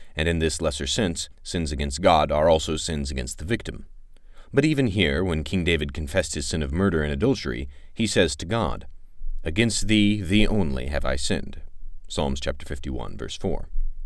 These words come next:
We are living in the regeneration of the world, an eon brought about by the death, burial, and resurrection of Jesus Christ. Because of this, we answer to him, and because we answer to him, we condemn racism.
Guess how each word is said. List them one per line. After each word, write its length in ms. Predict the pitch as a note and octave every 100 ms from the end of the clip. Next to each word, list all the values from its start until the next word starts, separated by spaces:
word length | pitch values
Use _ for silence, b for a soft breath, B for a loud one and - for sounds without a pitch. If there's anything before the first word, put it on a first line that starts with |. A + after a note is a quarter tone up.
| - - - - - - - - - - -
We 200 | G2+ C3+
are 80 | D3
living 300 | B2+ C#2 C2
in 80 | E2
the 100 | D#2+
regeneration 680 | F2 E2 B2+ A2+ D2+ -
of 80 | C#2
the 100 | D2
world, 380 | D2 D2+ - - -
an 180 | D2 F2+
eon 380 | A#2+ G#2+ E2+ F#2
brought 200 | E2+ F2+
about 300 | D2+ D2 D2+
by 140 | D2
the 80 | C#2+
death, 340 | D#2 D#2+ D2 - b b
burial, 460 | F2+ F#2 D2 A#1+ -
and 160 | C#2
resurrection 640 | C#2+ C#2+ D2 F#2+ - - -
of 160 | D2
Jesus 360 | D2 D2 C2+ -
Christ. 460 | - F#2 - - - - - - - - - - D2
Because 320 | D#2+ G2 G2
of 80 | C2
this, 280 | B1 -
we 140 | E2+ D#2+
answer 240 | D2+ -
to 80 | -
him, 380 | E2 A#2+ - - - B B B
and 100 | G2+
because 300 | B2 D3+ B2+
we 140 | G#2+
answer 200 | G2 E2
to 120 | - D#2+
him, 460 | C#3+ A#2 D#2 G#2 -
we 140 | F#2
condemn 580 | F2 E2 D#2+ E2+ A#1+ C2 -
racism. 500 | E2 C#2+ A#1+ -